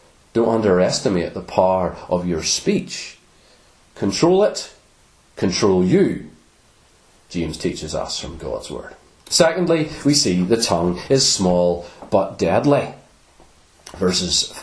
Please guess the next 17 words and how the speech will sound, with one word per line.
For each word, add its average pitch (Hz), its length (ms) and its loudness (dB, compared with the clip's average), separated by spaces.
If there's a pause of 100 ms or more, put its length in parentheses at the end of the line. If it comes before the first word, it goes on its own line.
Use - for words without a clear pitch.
second 90 240 -2
half 92 180 -2
of 90 80 -8
verse 92 260 2
five, 139 420 2
uh, 92 100 2
to - 160 -4
verse 95 260 2
eight. 151 300 4
Uh, 117 180 2 (180)
uh, 101 380 -2
think 175 180 2
about 147 320 2 (460)
small 123 420 2
things 107 340 0
that 98 120 4
are 95 400 2